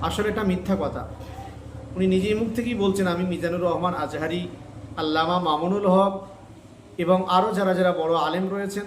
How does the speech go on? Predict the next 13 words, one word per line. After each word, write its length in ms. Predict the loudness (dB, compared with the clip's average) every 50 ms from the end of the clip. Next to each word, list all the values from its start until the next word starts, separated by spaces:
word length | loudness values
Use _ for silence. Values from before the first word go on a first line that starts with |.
| -6 -6
তাদের 200 | -4 -4 -4 -4
সঙ্গে 260 | -4 -6 -4 -4 -6
বসতে 340 | -6 -8 -10 -8 -8 -10 -8
চেয়েছি, 320 | -6 -6 -8 -8 -10 -14
কেউ 280 | -12 -10 -10 -8 -8 -8
আমার 200 | -8 -8 -10 -10
সঙ্গে 260 | -12 -14 -12 -12 -12
বসতে 280 | -12 -12 -14 -14 -18
চায়নি।" 340 | -16 -16 -16 -16 -16 -18 -20 -20 -20 -20 -20 -20 -20 -20 -20 -20 -20 -20 -20 -20 -20 -20 -20 _ _ -20 -20 -20 _ _ _ _ _ -20 -20 -20 _ _ _ _ _ _ _ _ -20 _ _ -20 _ -20 _ -20 _ -8
সর্বপ্রথম 600 | -6 4 8 8 8 8 6 2 2 0 0 0
একটি 180 | 0 0 -2
বিষয় 340 | -2 -2 0 0 4 4 6
হলো, 400 | 6 6 4 4 2 0 -4